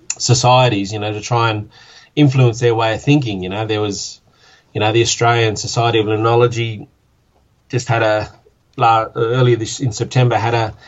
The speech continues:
an Indigenous focused stream at their conference in Ballarat, you know, and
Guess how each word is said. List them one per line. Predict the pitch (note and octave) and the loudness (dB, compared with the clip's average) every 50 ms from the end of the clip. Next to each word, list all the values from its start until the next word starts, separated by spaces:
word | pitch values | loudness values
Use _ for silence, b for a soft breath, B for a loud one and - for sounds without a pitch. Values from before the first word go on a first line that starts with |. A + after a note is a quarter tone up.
| B B - | B B -4
an | A2+ A#2 | 0 0
Indigenous | A2+ A2 G2+ B2 A#2+ A2+ A#2+ A#2 A2 G#2+ - | 0 2 2 0 2 2 2 0 0 0 -4
focused | - - B2 A#2+ B2 B2+ B2 A#2 G#2+ - - - - - - _ _ _ _ | -2 0 2 2 2 2 0 -2 -4 -6 -8 -12 -14 -18 -20 _ _ _ _
stream | - - - - - B2+ B2 B2 A#2+ A#2+ A2+ A2 G#2+ G#2 - | -10 -10 -8 -4 0 2 4 4 4 2 0 -2 -4 -6 -8
at | A#2 G#2+ - | -8 -6 -6
their | A#2 G#2+ G#2 | -6 -6 -4
conference | - - C3 B2+ B2 - G#2+ F#2+ - | -2 0 2 2 2 0 -4 -8 -8
in | A2 G#2+ | -6 -4
Ballarat, | A2 A#2 A#2 B2 C3 C#3+ - - F2 F#2 | 0 0 2 2 4 4 2 2 0 -6
you | F#2+ | -14
know, | G2+ G#2+ A#2 A#2 A2+ | -12 -12 -10 -10 -10
and | G#2 G2+ | -10 -12